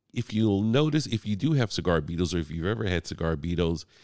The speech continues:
if you look in your humidor, there'll be these little itty bitty tiny specks, little, look like, they look like charcoal, like itty bitty charcoal briquettes.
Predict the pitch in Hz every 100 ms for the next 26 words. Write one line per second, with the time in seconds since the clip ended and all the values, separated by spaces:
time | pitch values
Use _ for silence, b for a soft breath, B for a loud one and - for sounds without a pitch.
0 | b - 113 95 95 117 - 151 135 139
1 | 139 120 92 85 82 b b - 110 95
2 | 104 101 87 82 - 87 107 131 135 -
3 | 113 117 110 95 107 95 85 - - 113
4 | 117 113 113 - - 107 101 - - 104
5 | 107 107 101 90 - b b b 143 135
6 | 110 95 113 123 139 110 - - 104 90
7 | 78 80 80 - 110 120 117 95 113 107
8 | 104 104 95 - - 107 - 101 85 78
9 | 104 78 - - -